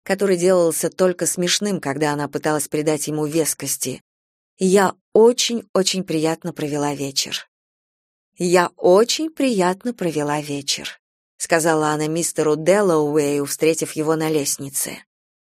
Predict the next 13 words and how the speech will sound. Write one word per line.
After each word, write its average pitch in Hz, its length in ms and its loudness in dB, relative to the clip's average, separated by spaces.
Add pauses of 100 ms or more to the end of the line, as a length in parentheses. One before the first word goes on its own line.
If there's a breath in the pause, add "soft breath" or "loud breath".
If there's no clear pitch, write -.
(320)
«Лжет, 156 680 -2 (380)
лжет, 151 640 -4 (420)
лжет», - 840 -6 (420)
стучало 151 560 -2
у 143 40 -4
нее 147 260 0
в 139 60 -6
голове, 147 520 0 (340)
когда 156 300 2
она 147 140 -2
спускалась 147 560 -6
по 151 120 -4
лестнице. 143 720 -6